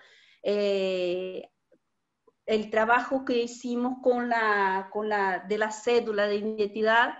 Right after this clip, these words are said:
eh, fue interesante cómo después de, de lograr la identidad, cómo el niño,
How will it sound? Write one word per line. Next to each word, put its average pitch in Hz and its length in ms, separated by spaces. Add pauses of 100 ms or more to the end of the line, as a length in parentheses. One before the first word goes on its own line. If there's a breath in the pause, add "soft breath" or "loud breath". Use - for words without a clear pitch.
(340 loud breath)
eh, 185 840
fue 233 260
interesante 254 840
cómo 254 480
después 262 720
de, 220 380
de 202 200
lograr 208 440
la 277 120
identidad, 254 640
cómo 240 220
el 233 160
niño, 247 560